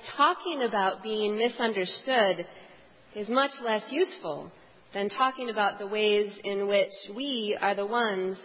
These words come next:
who misunderstand. We are the ones whose expectations of those around us limit our ability to see the glory of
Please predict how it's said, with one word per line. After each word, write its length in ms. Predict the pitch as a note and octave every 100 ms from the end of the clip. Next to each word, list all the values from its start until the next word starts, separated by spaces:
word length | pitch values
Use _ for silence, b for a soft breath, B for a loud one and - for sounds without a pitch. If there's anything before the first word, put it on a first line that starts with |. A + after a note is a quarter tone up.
| -
who 140 | G#3+ G3
misunderstand. 1300 | G#3+ A3+ - G3+ F#3+ F#3 F3 - C4 C#4+ D#3 D#3 - - - - - _ _ _ B B - -
We 180 | B3+ F4
are 100 | G#3+
the 100 | F#3+
ones 400 | F#3 F#3 F#3+ F#3 -
whose 160 | A3+ -
expectations 1200 | A#3+ - - A3+ - C#4+ D4+ - A#3 G3 G3 G3 B B B
of 200 | - A3 A#3
those 300 | A#3+ A#3+ A#3
around 520 | A3 A3+ B3+ C#4+ A#3+
us 200 | G3 F#3+ -
limit 600 | G#3+ A#3 D#4 F4 G#3 - -
our 160 | G#3
ability 720 | G#3 G3+ B3+ D4+ D4 G#3 F#3 -
to 80 | A3+ - -
see 200 | C#4+ C#4+
the 140 | A3
glory 580 | G3+ A3+ B3+ C#4 B3
of 100 | G3+